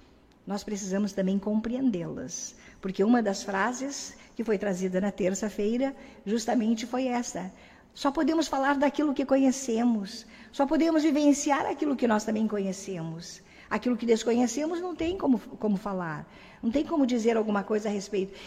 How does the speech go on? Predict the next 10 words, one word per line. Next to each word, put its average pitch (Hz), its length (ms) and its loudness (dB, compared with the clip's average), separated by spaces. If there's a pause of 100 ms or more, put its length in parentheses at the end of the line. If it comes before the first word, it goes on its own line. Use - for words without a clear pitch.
Então 262 180 2
nós 302 140 4
precisamos 311 420 2
conhecer 294 720 4
os 226 140 -2
ensinamentos 196 1120 -6 (300)
deste 196 280 2
Mestre 226 520 2
dos 226 220 0
Mestres 185 800 -6